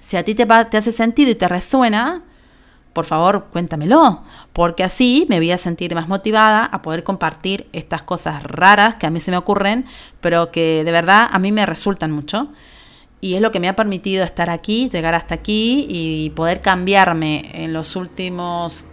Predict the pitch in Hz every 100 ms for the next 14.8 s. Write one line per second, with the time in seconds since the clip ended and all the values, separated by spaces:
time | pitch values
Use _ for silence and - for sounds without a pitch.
0 | - - 151 - 131 - 180 180 - 180
1 | 175 190 247 320 - 170 165 220 320 -
2 | - - - - - 175 180 208 226 294
3 | 415 214 185 - 208 190 175 147 - 254
4 | 370 - 170 160 170 202 170 - 160 170
5 | 165 156 - 214 302 440 - - - -
6 | - - - - 185 180 175 165 160 160
7 | 156 143 - - - 185 170 160 156 147
8 | - 175 170 165 220 302 196 240 196 156
9 | - - - - - - - - - -
10 | 165 - 196 190 185 180 - 196 208 220
11 | 214 208 - 202 190 190 180 - - -
12 | - - - - - - - 208 196 208
13 | 214 202 190 - 208 202 190 208 190 190
14 | 208 202 175 190 220 254 311 330